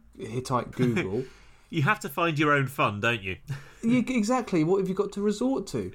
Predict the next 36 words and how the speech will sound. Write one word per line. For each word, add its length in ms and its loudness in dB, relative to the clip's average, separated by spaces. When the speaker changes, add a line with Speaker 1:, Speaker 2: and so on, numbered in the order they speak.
Speaker 1:
But 160 -6
Speaker 2:
Yep. 20 -6
Speaker 1:
animals. 680 0
Speaker 2:
Yep. 180 2
And 100 4
I 60 2
have 140 0
to 80 -8
say, 200 2
Tom, 260 0
while 180 4
some 260 2
animals 360 2
are 20 0
very 160 4
much 200 -2
a 40 0
no-go 400 4
area, 400 2
some 400 2
not 220 -6
so 200 2
much. 480 2
<laughs> 200 -14
Speaker 1:
Some 300 2
are 40 2
fair 260 2
game. 420 0
Speaker 2:
Some 220 4
are 160 6
fair 280 2
game. 440 2
<laughs> 200 -10
Speaker 1:
Oh, 260 -2
dear. 360 2
Speaker 2:
So, 420 2